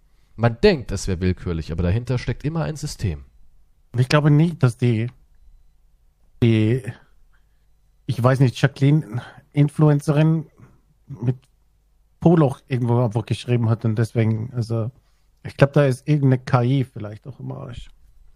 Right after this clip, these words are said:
Speaker 1: Das kann
Speaker 2: Irgendein
Speaker 1: auch sein.
Speaker 2: automatisiertes
Speaker 1: Ich mein,
Speaker 2: Programm.
Speaker 1: es ist ja ein automatisiertes Programm, was es ja weiterleitet an den Mitarbeiter. Also wenn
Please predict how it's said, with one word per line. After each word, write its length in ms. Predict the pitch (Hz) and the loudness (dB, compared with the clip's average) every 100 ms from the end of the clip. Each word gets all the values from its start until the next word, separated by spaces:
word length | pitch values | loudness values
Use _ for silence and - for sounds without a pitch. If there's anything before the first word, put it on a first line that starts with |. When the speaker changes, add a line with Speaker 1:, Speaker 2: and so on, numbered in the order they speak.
| _ _ _ - | _ _ _ -18
Speaker 1:
Das 160 | - - | -2 4
kann 100 | 139 | 6
Speaker 2:
Irgendein 200 | 160 131 | 4 4
Speaker 1:
auch 40 | |
sein. 80 | 160 | 4
Speaker 2:
automatisiertes 540 | 135 123 - 110 123 | 6 4 4 2 2
Speaker 1:
Ich 60 | 110 | 2
mein, 200 | 147 151 | 2 4
Speaker 2:
Programm. 240 | 110 110 | 4 2
Speaker 1:
es 60 | 113 | 2
ist 140 | 185 | 0
ja 100 | - | 0
ein 140 | 147 - | 0 0
automatisiertes 840 | 147 - 151 131 123 113 131 117 | -2 -2 -4 -4 -4 -4 -6 -6
Programm, 600 | - 110 - 110 135 147 - | -8 -6 0 0 0 -6 -10
was 260 | 113 120 | -4 -2
es 100 | 117 | -2
ja 140 | 120 101 | -2 0
weiterleitet 600 | 107 117 123 107 110 - | 2 2 2 2 0 -4
an 100 | 104 | -6
den 120 | 98 | -6
Mitarbeiter. 540 | 95 - 92 82 76 80 | -4 -4 -4 -4 -4 -4
Also 200 | 107 127 | -2 0
wenn 240 | 151 160 | 0 -4